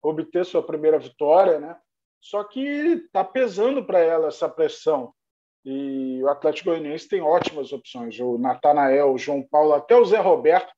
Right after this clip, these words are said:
Zé Roberto não é muito de pontuar tanto quando não faz gol. É até perigoso, porque ele faz muitas faltas e tal. Mas é um jogo pra ele meter um, dois gols, de repente. Então, o Atlético Goianiense se torna uma opção importante,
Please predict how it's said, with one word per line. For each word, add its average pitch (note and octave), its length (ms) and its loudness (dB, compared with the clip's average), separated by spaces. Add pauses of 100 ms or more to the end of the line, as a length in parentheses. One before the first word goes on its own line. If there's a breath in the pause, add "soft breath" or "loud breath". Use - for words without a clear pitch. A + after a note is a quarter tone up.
(380)
Zé F3+ 100 0
Roberto F3+ 480 2
não G3+ 140 -4
é G3+ 40 -4
muito F#3+ 340 -8
de D#3 100 -12
pontuar F3 540 2
tanto F#3 340 2 (340)
quando F#3 240 0
não F3+ 160 -2
faz G3 280 0
gol. D#3+ 380 -4 (380)
É B2+ 60 -4
até D#3 220 -2
perigoso, D#3 720 -4
porque - 240 -14
ele C3+ 80 -4
faz C3+ 240 -4
muitas C#3+ 340 -4
faltas D3 600 2
e - 60 -20
tal. D#3+ 340 0 (320)
Mas C4 180 -2
é A3+ 60 4
um A3+ 120 0
jogo G#3 440 0 (120)
pra C4+ 140 4
ele A#3 120 0
meter F#3 380 0
um, F3+ 300 -6
dois D#3 260 -6
gols, E3 360 2
de C#3+ 100 -4
repente. C#3+ 720 -6
Então, D3 640 -2
o D#3+ 60 2
Atlético D#3+ 480 -2
Goianiense D#3+ 380 -6
se F#3+ 120 -16
torna F3+ 320 2
uma F3+ 100 0
opção F3+ 380 -6
importante, G#3+ 760 0